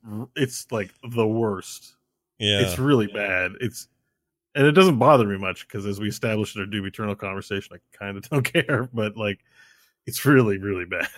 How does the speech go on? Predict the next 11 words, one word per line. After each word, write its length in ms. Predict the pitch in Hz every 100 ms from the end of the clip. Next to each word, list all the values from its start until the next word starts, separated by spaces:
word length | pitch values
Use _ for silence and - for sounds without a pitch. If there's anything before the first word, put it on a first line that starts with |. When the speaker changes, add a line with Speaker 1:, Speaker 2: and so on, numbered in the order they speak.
| _ _
Speaker 2:
Well, 180 | 120 143
if 120 | 143
you 100 | 143
don't, 380 | 139 170 190 -
I 100 | 147
say, 200 | 139 131
okay, 320 | 120 123 92 82
so 160 | -
if 80 | 113
you 120 | 139
want, 280 | 156 160 175